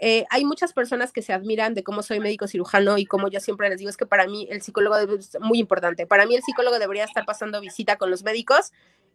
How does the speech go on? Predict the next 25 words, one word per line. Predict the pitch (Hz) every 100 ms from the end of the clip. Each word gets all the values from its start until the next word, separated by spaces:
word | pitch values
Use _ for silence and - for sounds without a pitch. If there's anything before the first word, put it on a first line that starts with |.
| _
en | 220
los | 196
hospitales. | 233 - 185 185 160 -
Para | 202
mí | 226
sería | 240 254 247
el | 220 226
médico, | 247 254 247
el |
psicólogo | 247 196 220 214
y | 220
el | 202
nutriólogo, | 190 226 233 240 233 240
las | 202 202 -
tres | 233 226
ramas | 233 226
fundamentales | - 196 185 196 214 214
de | 208
algo | 202 208
multidisciplinario | 202 196 175 185 185 196 202 208
que | 196
deberían | 185 202
de | 214
estar | 208 202
pasando | 202 196 196 196